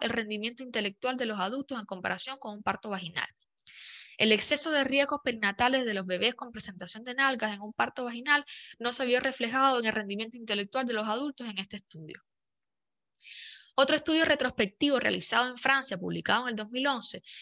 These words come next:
con el objetivo de evaluar un protocolo de decisión para el parto vaginal en la presentación de nalgas en fetos únicos después de las treinta y siete semanas de gestación, basado en parámetros biométricos de la cabeza fetal y de la pelvis materna,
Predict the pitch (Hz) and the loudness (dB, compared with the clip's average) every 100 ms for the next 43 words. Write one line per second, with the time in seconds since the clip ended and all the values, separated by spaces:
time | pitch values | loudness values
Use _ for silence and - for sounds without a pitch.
0 | - - 202 196 196 202 247 269 247 202 | -8 -2 2 2 0 0 2 4 4 4
1 | 190 220 254 262 254 233 202 226 240 262 | 4 4 4 2 0 2 2 4 4 4
2 | 214 196 - 175 - 233 226 202 170 165 | 4 2 0 -2 2 2 2 4 4 4
3 | 156 - 233 240 254 220 - 190 226 247 | 2 6 6 6 0 -2 0 4 4 4
4 | 202 180 180 170 175 220 233 226 220 170 | 0 -4 -6 -8 -8 -6 -2 6 6 4
5 | 165 - 175 160 202 240 240 254 175 156 | -2 -6 -10 -4 -2 0 4 4 4 -4
6 | - - - - 165 165 - 214 247 240 | -4 -6 -12 -4 0 2 4 6 8 6
7 | 226 190 180 196 233 247 247 254 262 262 | 4 0 0 0 0 0 2 4 4 0
8 | 262 269 - 180 165 - - - - 196 | 0 -2 0 2 0 -6 -14 -14 2 4
9 | 208 - 233 254 254 226 247 254 247 233 | 6 6 6 4 4 6 8 4 0 0
10 | 220 226 262 269 226 202 185 190 175 175 | 2 4 4 4 2 0 2 2 2 0
11 | 190 240 240 262 254 226 196 196 202 214 | -2 -4 2 4 4 4 2 0 -4 -4
12 | 254 262 208 - 160 | -6 2 4 4 -2